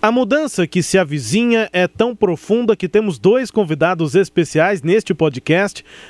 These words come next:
para nos ajudar a olhar o passado e, mais importante, a jogar luz sobre as páginas que começam a ser escritas em Goiás. São o jornalista Vaci Oliveira, nosso antigo companheiro aqui do Pode Falar, e o cientista político Pedro Célio Alves Borges,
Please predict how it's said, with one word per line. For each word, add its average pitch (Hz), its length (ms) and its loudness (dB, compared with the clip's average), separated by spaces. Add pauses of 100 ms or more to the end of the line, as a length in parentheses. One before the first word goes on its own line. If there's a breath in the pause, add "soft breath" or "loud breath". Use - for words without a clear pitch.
para 175 320 4
nos 175 180 -2
ajudar 190 460 2
a 170 60 2
olhar 151 340 0
o 165 60 2
passado 220 560 -2
e, 233 40 -2
mais 180 300 0
importante, 208 720 0 (240 loud breath)
a 156 120 2
jogar 175 360 2
luz 214 460 0
sobre 208 320 2
as 202 120 -2
páginas 165 520 0
que 190 100 -2
começam 170 460 0
a 165 40 0
ser 151 200 0
escritas 220 600 0
em 220 140 0
Goiás. 190 540 0 (400 loud breath)
São 190 240 2
o 170 40 0
jornalista 156 600 0
Vaci 143 320 -2
Oliveira, 190 600 2 (200 soft breath)
nosso 151 220 0
antigo 208 400 -2
companheiro 175 560 2
aqui 165 220 -2
do 156 100 -2
Pode 147 240 0
Falar, 160 420 0 (380 loud breath)
e 196 80 4
o 233 80 0
cientista 202 480 0
político 185 640 0
Pedro 170 420 2
Célio 160 480 2
Alves 147 380 0
Borges, 202 600 0